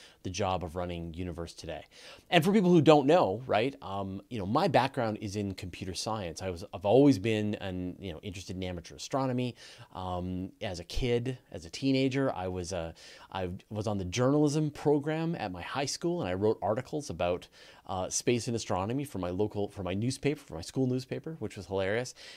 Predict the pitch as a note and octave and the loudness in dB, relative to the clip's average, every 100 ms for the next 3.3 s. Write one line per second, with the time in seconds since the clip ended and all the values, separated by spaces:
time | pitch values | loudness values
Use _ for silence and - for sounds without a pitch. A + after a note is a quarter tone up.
0 | - A#2+ B2+ E3 E3+ E3+ F3 E3+ C3+ B2+ | -6 0 6 8 8 8 6 4 2 2
1 | A2+ C3+ D#3+ A#2 G#2 - F#2+ G#2 G2+ A2 | 2 4 4 2 -2 -4 -8 -6 -2 0
2 | A2 G#2+ - G#2+ G2 F2 F#2 - G#2+ B2 | 0 0 -4 -4 -4 -2 -6 -6 -4 -2
3 | G#2 D#2+ G#2 | -2 -4 -6